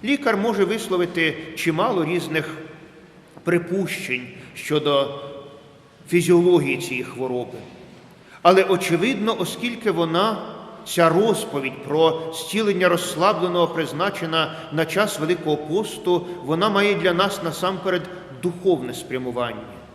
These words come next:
і нагадує нам про небезпеку розслабленості духовної, тобто лінощів.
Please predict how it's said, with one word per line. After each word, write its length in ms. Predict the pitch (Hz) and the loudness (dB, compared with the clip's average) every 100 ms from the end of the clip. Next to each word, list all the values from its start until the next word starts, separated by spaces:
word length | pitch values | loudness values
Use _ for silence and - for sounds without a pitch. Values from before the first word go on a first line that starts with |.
| - - - - - - - | -20 -20 -20 -20 -20 -12 0
і 100 | 190 | 4
нагадує 500 | 165 190 208 202 185 | 6 4 4 4 4
нам 260 | 214 220 208 | 4 2 0
про 120 | 190 | 0
небезпеку 1000 | 180 160 - - 196 214 196 190 185 - - | 2 0 -4 -2 0 0 4 6 4 0 -6
розслабленості 1400 | 165 180 175 - - 147 202 160 185 180 165 - - 170 170 - - 123 | 2 4 4 0 -2 2 4 4 0 0 -4 -8 -2 0 0 -6 -14 -8
духовної, 760 | 160 156 160 151 127 113 110 113 - - - - - | -8 -6 -2 -2 -2 -6 -10 -10 -14 -20 -20 -20 -2
тобто 440 | 185 180 185 165 160 | 0 0 -2 -4 -2
лінощів. 640 | 156 151 127 113 - 113 | -2 -2 -4 -10 -12 -14